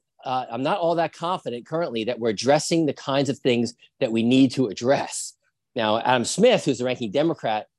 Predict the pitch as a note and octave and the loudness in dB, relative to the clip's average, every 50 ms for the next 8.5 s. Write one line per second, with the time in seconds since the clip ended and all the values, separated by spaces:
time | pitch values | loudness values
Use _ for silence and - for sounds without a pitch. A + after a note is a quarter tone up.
0 | _ _ _ - A#2 B2 B2 C3 B2 A#2+ C3 A#2 - C#3+ B2+ A#2 G#2 A2+ - - | _ _ _ -12 -10 -8 -6 -6 -6 -6 -6 -6 -4 -2 -4 -4 -4 -8 -4 -2
1 | A#2+ A#2 G#2 - - D#3+ G3+ A#3+ F#3 B2+ A#2 A#2+ G#2 - C#3 A#2+ A#2 A#2 A#2 C3+ | 0 0 0 0 0 2 2 4 4 4 4 2 2 2 0 2 2 4 2 2
2 | - - C3+ F3+ A3+ A#3+ F#3 F3 D3 C#3+ D#3+ D#3+ E3 C#3 A2+ G2+ D3+ D#3 D#3+ D#3 | 2 4 4 6 6 4 2 -2 -4 -4 -2 -2 -2 -4 -2 -2 -2 0 0 -2
3 | B2+ B2 B2 A#2 - - D3+ D#3 C3 A#2+ A2 A2+ G#2+ - - - D#3+ - A#2 A2+ | -2 -6 -8 -12 -12 -10 -6 -4 -4 -4 -4 -6 -8 -10 -8 -10 -8 -8 -4 0
4 | B2+ D3+ G3 G#3 E3 B2 A2 A2 A2 - _ - - - - B2 A2+ C3 C3+ A#2 | 4 4 6 6 6 6 4 2 2 -2 _ -20 -20 -14 -8 -4 2 2 4 4
5 | A2+ G#2 C#3 F#3 F3 - - C3+ A#2 A2 G#2 G#2 - _ _ _ _ _ - C3+ | 4 4 4 2 2 2 -4 -2 0 2 0 0 -2 _ _ _ _ _ 0 0
6 | C3+ C#3 B2+ A#2+ A#2 G#2+ F#2+ D#3+ A#3 C4+ - - - - - B2+ G#2+ - - A#2+ | 0 2 2 0 -2 0 2 4 4 4 4 2 0 -4 -2 -2 -2 -2 -6 -8
7 | G#2+ G2+ A2+ A2 G2 - - A#2 G#2+ G#2+ G2+ - _ _ _ - - - - D#3 | -6 -6 -6 -6 -8 -10 -4 -2 -2 -2 -2 -4 _ _ _ -20 -18 -8 0 2
8 | C#3 B2 A2+ A2 A2+ A2 - - - - | 2 4 4 4 4 2 2 0 -6 -18